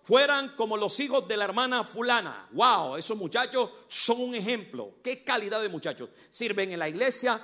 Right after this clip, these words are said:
son buenos estudiantes, son buenos hijos, se comportan bien en su casa." Pero usted no quiere compromiso con el Señor.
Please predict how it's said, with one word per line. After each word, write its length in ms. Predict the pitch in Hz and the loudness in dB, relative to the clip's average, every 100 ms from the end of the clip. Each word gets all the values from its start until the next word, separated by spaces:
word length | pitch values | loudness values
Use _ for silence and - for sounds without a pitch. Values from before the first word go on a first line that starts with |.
| - | -10
son 300 | - - 196 | -8 -2 -2
buenos 240 | 180 180 160 | -2 -4 -4
estudiantes, 800 | 156 151 151 240 240 233 220 - - | -8 -8 -6 -4 -2 -2 -2 -4 -16
son 300 | - 220 202 | -2 -2 0
buenos 340 | 196 196 170 269 | -2 -2 -2 -4
hijos, 460 | 285 254 240 - - | -2 0 -2 -6 -18
se 240 | - 220 - | -10 -8 -6
comportan 580 | 185 160 220 220 196 170 | -6 -2 -2 0 -4 -2
bien 160 | 214 | -2
en 100 | 196 | -2
su 200 | 185 165 | -6 -2
casa." 540 | 285 302 - 277 277 - - _ _ _ _ _ _ _ _ _ _ - | 2 2 4 2 2 -8 -20 _ _ _ _ _ _ _ _ _ _ -4
Pero 160 | 165 | -2
usted 100 | 165 | -2
no 120 | 220 | -4
quiere 160 | 214 220 | -2 -2
compromiso 520 | 226 180 175 208 208 | -2 -4 -4 -4 -6
con 100 | 196 | -6
el 80 | 165 | -6
Señor. 320 | 165 220 - | -6 -8 -10